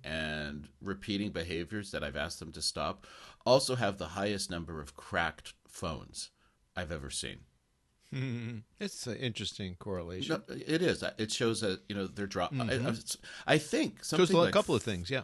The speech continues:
Speaker 1: Yeah, the, the fifteen to twenty percent of the students have cracked phones. And that just fascinates me for two reasons. Number one, is there a correlation there? Is it indicative, for example, that they're careless? And number two is,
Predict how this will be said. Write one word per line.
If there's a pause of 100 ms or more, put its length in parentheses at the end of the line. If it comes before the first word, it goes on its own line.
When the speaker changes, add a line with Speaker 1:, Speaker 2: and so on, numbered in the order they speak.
(220)
Speaker 1:
Yeah,
the,
the
fifteen
to
twenty
percent
of
the
students
have
cracked
phones. (320)
And
that
just
fascinates
me
for
two
reasons.
Number
one,
is
there
a
correlation
there?
Is
it
indicative,
for
example,
that
they're
careless? (320)
And
number
two
is,